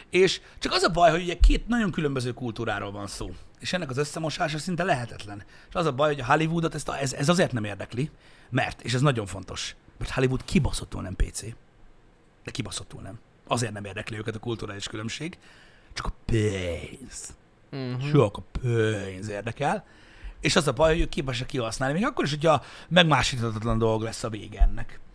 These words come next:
Speaker 1: Öm, akkor is. Csak a pénz. Csak azt számít, és semmi más. Egyébként őszintén, ezekre a megmozdulásokra, amikor az N B A kellett bocsánatot kérjen, amikor John Cena kellett bocsánatot
Speaker 2: Aha.
Speaker 1: kérjen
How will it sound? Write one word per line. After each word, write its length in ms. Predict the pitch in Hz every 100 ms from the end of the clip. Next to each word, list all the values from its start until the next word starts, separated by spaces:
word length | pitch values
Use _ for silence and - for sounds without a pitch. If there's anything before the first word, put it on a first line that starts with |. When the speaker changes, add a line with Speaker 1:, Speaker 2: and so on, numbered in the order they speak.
| - - - -
Speaker 1:
Öm, 420 | 123 120 120 117 - - - - -
akkor 280 | 156 - 107
is. 200 | 90 - - - -
Csak 140 | -
a 60 | 117 - -
pénz. 1000 | 135 131 131 107 90 76 78 80 - - - 123
Csak 140 | 139
azt 160 | 113 -
számít, 280 | 104 101 123
és 80 |
semmi 200 | - 135
más. 300 | 107 - - - - - - - - - - - - - -
Egyébként 360 | 220 220 233
őszintén, 440 | 247 196 147 127 110
ezekre 380 | - 170 - -
a 220 | 147 135 131
megmozdulásokra, 1040 | 143 156 160 147 135 135 143 131 147 143
amikor 260 | 131 117 117
az 120 | 107
N 120 | 143
B 40 | 147
A 240 | 147 135
kellett 260 | 123 131 127
bocsánatot 380 | 135 143 127 117
kérjen, 300 | 123 120 123
amikor 240 | 120 113
John 140 | 113 131
Cena 220 | - 135
kellett 200 | 135 123
bocsánatot 320 | 127 143 139
Speaker 2:
Aha. 60 | 156
Speaker 1:
kérjen 220 | 175 123